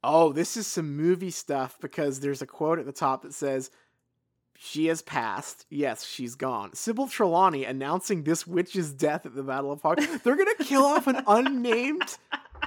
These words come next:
Speaker 1: teacher and have that be their big, like, "Oh my god, this character's dead."
Speaker 2: She's dead.
Speaker 1: Wow. Wow, that's, we've got something to look forward to in this thing.
Speaker 2: <laughs>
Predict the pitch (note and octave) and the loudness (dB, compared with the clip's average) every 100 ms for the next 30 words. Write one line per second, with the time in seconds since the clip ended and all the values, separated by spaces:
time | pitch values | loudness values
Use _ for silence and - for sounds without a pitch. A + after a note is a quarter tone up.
0 | - - B3+ A#3 - D4 C#4+ C#4 A#3 A#3 | -8 -4 -2 -2 -2 0 2 2 2 4
1 | A#3+ G#3 A3 A3+ B3+ A#3 A#3+ A#3 G3 G#3+ | 4 2 2 2 0 -2 -4 -4 -2 2
2 | A3 A3 G#3+ F#3+ - D3 A#2+ G2 B2 B2+ | 2 2 0 -2 -6 -8 -8 -8 -4 -4
3 | G2 F#2+ - C3 - - - C3 F3 D3 | -6 -10 -8 -8 -10 -20 -10 -6 -2 -2
4 | - - F#3+ D3+ - D#4 F4 A3 E3+ - | -4 -10 -12 -16 -2 4 6 4 0 -16
5 | _ _ _ _ _ _ - D#4+ B2 D3+ | _ _ _ _ _ _ -8 -6 0 4
6 | D3+ B2+ A2 A2 - _ _ _ _ C3 | 4 4 -2 -12 -18 _ _ _ _ -4
7 | A#2+ A2 A2+ - - A2 A2 C#3 C#3 B2 | -4 -4 -8 -14 -20 -12 -6 -6 -6 -10
8 | E2+ F2 - A2+ A3+ B3 - F#2 F#2 - | -12 -18 -12 -6 -6 -6 -10 -12 -10 -4
9 | E4+ F4 - - C#4+ C#4 A#3 | 0 2 2 2 2 2 -4